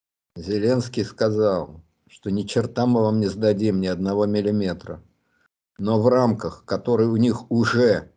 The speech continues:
есть на двадцать третье февраля, мы их признаем независимыми республиками, я думаю, что этого бы вполне хватило. Даже Путин.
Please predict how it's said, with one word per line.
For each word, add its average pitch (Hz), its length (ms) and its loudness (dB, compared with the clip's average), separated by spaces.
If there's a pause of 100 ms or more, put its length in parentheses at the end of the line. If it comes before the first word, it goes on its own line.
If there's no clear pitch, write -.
(120)
есть 95 420 -6 (420)
на 95 140 -6
двадцать 98 480 -4
третье 95 340 -4
февраля, 87 580 -6 (840)
мы 120 240 2
их 113 300 0
признаем 104 760 0 (100)
независимыми 92 840 -4
республиками, 95 840 -6 (360)
я 107 80 0
думаю, 113 260 2
что 104 160 -4
этого 104 240 2
бы 92 140 -6
вполне 110 800 0
хватило. 90 680 -8 (220)
Даже 110 420 0
Путин. - 380 -14